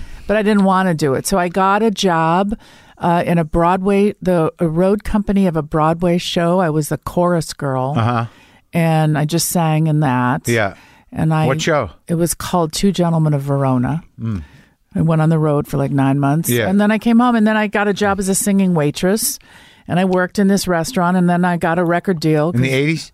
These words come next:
Speaker 1: In the eighties. And, uh, now it's, uh, yeah, I think we're almost to the eighties.
Speaker 2: Yeah.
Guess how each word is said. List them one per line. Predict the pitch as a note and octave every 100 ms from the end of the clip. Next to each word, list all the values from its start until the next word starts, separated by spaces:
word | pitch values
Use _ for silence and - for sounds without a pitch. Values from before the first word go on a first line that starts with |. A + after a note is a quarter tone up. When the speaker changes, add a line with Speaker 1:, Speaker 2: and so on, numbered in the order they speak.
| -
Speaker 1:
In | F#3+
the | G3 F#3+
eighties. | E3+ D#3+ E3+ -
And, | G3 F#3 F#3+
uh, | F3 E3
now | E3+ F3 A3
it's, | G#3 - -
uh, | F#3+ F3+ F3 F3
yeah, | G#3 A3+ C3+ C#3 - -
I | F3
think | A#3+ A#3
we're | G#3
almost | D#3+ D3 C3+
to | D3+
the | C#3
eighties. | C3+ C#3 D#3 F3
Speaker 2:
Yeah. | A#2+ A#2 F2